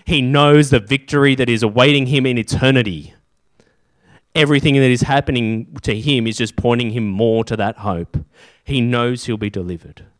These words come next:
And I don't think that that means that he knows that he's gonna be physically delivered and be safe and well all the time,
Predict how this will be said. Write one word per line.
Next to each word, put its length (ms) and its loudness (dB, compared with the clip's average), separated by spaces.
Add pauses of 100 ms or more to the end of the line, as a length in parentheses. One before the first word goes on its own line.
(560)
And 120 -4
I 60 4
don't 320 0
think 280 0
that 160 0
that 200 2
means 540 -2
that 140 -2
he 100 -4
knows 400 0
that 140 -2
he's 160 -4
gonna 180 -2
be 140 -6
physically 540 -6
delivered 420 -4
and 160 -8
be 100 -10
safe 460 -4
and 120 -8
well 280 -4
all 120 -6
the 80 -6
time, 520 -8